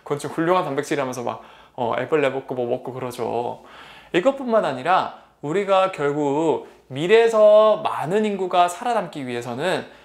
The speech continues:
지구 온난화라던가 또는 해양 플라스틱 줄이기, 이런 것들이 결국 우리의 생존과 직관된, 직결된 문제거든-, 문제거든요.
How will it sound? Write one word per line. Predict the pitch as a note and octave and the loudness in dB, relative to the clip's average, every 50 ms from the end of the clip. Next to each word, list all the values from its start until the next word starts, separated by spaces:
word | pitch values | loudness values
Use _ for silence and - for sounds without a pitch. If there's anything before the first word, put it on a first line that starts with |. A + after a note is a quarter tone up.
| - _ _ | -20 _ _
지구 | - - - D#3 E3 F#3 F#3 | -8 -2 0 0 2 4 2
온난화라던가 | F3 D#3 D#3+ E3 D#3+ D#3+ D#3 D#3 D3+ C#3+ C#3 C3+ C3+ C3 C3 C3 C3 C3 C3 C3 C3 - | 2 2 0 0 0 0 0 2 0 0 -2 -4 -4 -2 -2 0 0 0 -2 -2 -4 -6
또는 | C#3+ C#3 C#3 C#3 C3+ C3 - - _ _ _ - - | -6 -4 -4 -6 -6 -8 -12 -18 _ _ _ -10 -2
해양 | - D3+ D#3 E3 E3+ E3 | 2 2 2 2 0 -2
플라스틱 | - D#3+ D3+ D3+ D3+ D3+ - - D3+ C#3+ - - | -4 -2 -2 -2 -2 -4 -6 -6 -6 -6 -6 -10
줄이기, | - - D3 D3 C#3+ C#3 C#3 C#3+ C#3 C3+ C3+ | -8 -4 -2 -2 -2 -2 -2 -4 -4 -4 -4
이런 | C#3+ E3 G3+ G#3+ | -2 -2 -2 0
것들이 | G#3+ G3+ - - F3+ E3+ E3+ E3+ E3 E3 E3 - - - _ _ | 0 -2 -4 -4 -4 -4 -2 -2 -2 -4 -4 -8 -14 -20 _ _
결국 | - - D3 D#3+ G3 G3+ F3 | -2 -2 0 2 0 0 -2
우리의 | D3+ C#3+ F3 F#3+ F#3+ F3+ | -2 -2 0 0 0 0
생존과 | F3+ - A#3+ C4 A#3+ - A#3 A3 G#3+ G#3+ G3 F3+ F3 | 0 -4 -6 -6 -4 -2 -2 0 0 2 0 0 0
직관된, | - - - - _ _ - A3+ A#3+ A#3+ A#3+ A3 A3+ G#3+ G3 D#3 B2+ | -4 -10 -16 -18 _ _ 0 2 2 2 4 2 2 2 2 -4 -8
직결된 | - - - - - A#3+ B3 G#3+ G#3+ D#3+ | -12 -14 -6 0 2 2 4 4 2 0
문제거든-, | A#2+ A#2 A#2+ C3+ B2 B2 A2+ A2 A2+ A2+ A2+ - _ _ _ _ - | 0 -4 -4 -4 -4 -4 -6 -6 -8 -10 -12 -16 _ _ _ _ -10
문제거든요. | - C3 C3 C#3 C3+ B2+ A#2 - - C3+ F3+ G3+ | -8 -4 -2 -2 -2 -2 -4 -4 -6 -6 -8 -8